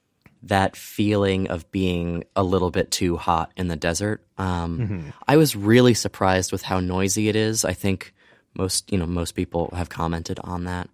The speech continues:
Speaker 1: I still
Speaker 2: Yeah.
Speaker 1: really love it. Um, the color reproduction, this is kind of the only one that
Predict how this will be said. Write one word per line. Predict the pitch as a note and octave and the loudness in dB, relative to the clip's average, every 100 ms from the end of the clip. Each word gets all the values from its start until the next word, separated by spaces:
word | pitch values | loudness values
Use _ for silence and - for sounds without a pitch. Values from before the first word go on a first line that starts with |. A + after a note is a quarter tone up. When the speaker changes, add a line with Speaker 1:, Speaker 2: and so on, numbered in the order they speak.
| _ _ _ | _ _ _
Speaker 1:
I | - | -2
still | F#2+ A#2+ D3+ | 2 4 4
Speaker 2:
Yeah. | A#2 | 6
Speaker 1:
really | A2+ G#2 | 4 4
love | F2 F2+ F#2+ | 2 2 4
it. | A2 C#3+ _ _ G2 | 2 -2 _ _ 0
Um, | G2 F#2 F2+ F2 E2 - _ _ _ _ _ - | 2 2 0 -2 -6 -10 _ _ _ _ _ 0
the | A2+ | 0
color | - - C3+ C#3 C#3+ | 0 -4 2 4 6
reproduction, | C#3+ C3+ C#3 C3 - - B2+ B2 B2 - - | 4 2 2 2 2 0 0 0 -2 -6 -14
this | F#2+ C3 C3 | 0 2 2
is | C3+ - | 2 -2
kind | - A2+ A2+ | 0 0 0
of | G#2 | 0
the | G#2 | 0
only | G2+ G2+ | 2 0
one | G2 G2+ G2 | 0 -2 -2
that | G2 | -4